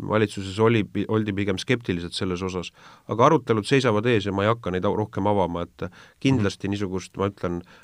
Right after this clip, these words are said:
lühiajalist üleelamise loogikat paar kuud vastu pidada, ma arvan, et seda tüüpi toetused, äh, ma usun, ei ole ausad Eesti maksumaksjate loogikas ja jätkusuutlikud. Se-, need pikendavad mõnes mõttes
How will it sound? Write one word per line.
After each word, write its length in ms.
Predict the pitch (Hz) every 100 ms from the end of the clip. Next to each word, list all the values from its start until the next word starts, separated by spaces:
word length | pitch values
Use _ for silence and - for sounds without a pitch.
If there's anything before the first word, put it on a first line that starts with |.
| -
lühiajalist 800 | 113 175 160 139 143 107 92 -
üleelamise 720 | 135 143 120 131 113 92 107
loogikat 460 | 104 113 98 87 -
paar 220 | 123 104
kuud 160 | 117 104
vastu 320 | 120 120 95
pidada, 380 | 87 90 80 85 - - -
ma 140 | 101
arvan, 180 | 104 95
et 80 | -
seda 240 | 131 120
tüüpi 380 | 101 95 90 98
toetused, 640 | 107 92 85 92 - -
äh, 80 | 90 90 - -
ma 160 | - 104
usun, 220 | 104 95
ei 80 | 104
ole 160 | 110 107
ausad 320 | 113 98 85
Eesti 240 | 92 -
maksumaksjate 560 | 95 - 90 87 - 95
loogikas 400 | 113 104 - 90
ja 80 | 107
jätkusuutlikud. 640 | 117 95 95 90 - 92
Se-, 120 | - 107
need 160 | 101
pikendavad 400 | 120 117 85 85
mõnes 240 | 90 101 87
mõttes 320 | 87 - -